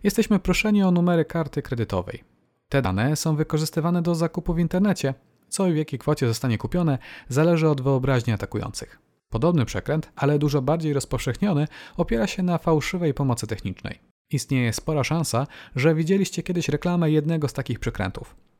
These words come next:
Zazwyczaj są one reklamowane w wyszukiwarkach pod słowami kluczowymi powiązanymi z pomocą komputerową. Dzięki temu trafiają do nich osoby słabo obeznane z komputerami, które akurat w danym momencie są w potrzebie.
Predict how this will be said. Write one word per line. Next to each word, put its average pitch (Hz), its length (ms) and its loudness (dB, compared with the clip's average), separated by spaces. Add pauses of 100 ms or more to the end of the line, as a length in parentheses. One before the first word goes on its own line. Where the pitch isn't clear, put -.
(140)
Zazwyczaj 190 440 2
są 180 180 0
one 185 140 2
reklamowane 151 640 2
w 123 40 -4
wyszukiwarkach 131 720 -4 (300)
pod 147 180 0
słowami 156 380 0
kluczowymi 156 500 0
powiązanymi 151 680 2
z - 60 -8
pomocą 139 400 0
komputerową. - 580 -4 (400)
Dzięki 131 300 -2
temu 190 200 2
trafiają 180 400 0
do 156 200 4
nich 151 240 0
osoby 135 300 -2
słabo 190 340 0
obeznane 113 400 0
z - 40 -10
komputerami, 104 640 -2 (340)
które 233 340 2
akurat 190 500 0
w - 240 -16
danym 165 240 4
momencie 135 440 2
są 117 160 -2
w - 40 -6
potrzebie. - 500 -6